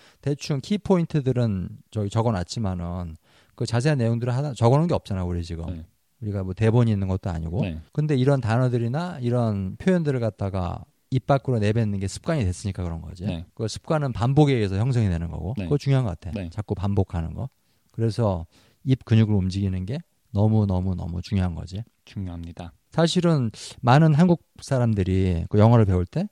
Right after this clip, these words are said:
Speaker 1: 무슨 혼자서 도 닦듯이
Speaker 2: 네.
Speaker 1: 혼자서 머릿속으로만,
Speaker 2: 네.
Speaker 1: 어?
Speaker 2: 네.
Speaker 1: 그럴 수-, 그 눈으로만, 그다음에 두뇌 활동으로만 보고 이렇게 배우는 분들이 많은데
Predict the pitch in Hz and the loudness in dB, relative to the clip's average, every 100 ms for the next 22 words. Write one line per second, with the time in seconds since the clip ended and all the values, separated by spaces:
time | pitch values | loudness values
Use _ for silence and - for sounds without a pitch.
0 | _ 107 104 110 180 175 135 104 104 - | _ -4 0 2 2 2 0 2 0 0
1 | 110 92 85 82 78 _ - 95 85 135 | -2 -4 -8 -10 -14 _ -12 -10 -8 -8
2 | 117 101 87 98 110 - 98 90 80 78 | -4 -4 2 2 2 -2 -8 -8 -8 -8
3 | 95 85 _ - 127 - _ _ _ _ | -8 -10 _ -12 -12 -12 _ _ _ _
4 | _ _ _ 104 135 - - _ - 101 | _ _ _ 2 2 0 -10 _ -4 0
5 | 104 120 107 87 85 151 156 104 95 90 | 4 4 4 0 -6 -10 -8 -6 -6 -6
6 | - _ - 139 143 139 - 139 113 107 | -10 _ 0 2 4 2 0 2 2 2
7 | 95 90 90 - 101 98 90 - 98 110 | 0 -2 -4 -2 0 0 -2 -4 0 2
8 | 110 98 98 101 85 85 90 92 82 | 2 0 -2 -4 -4 -6 -4 -6 -6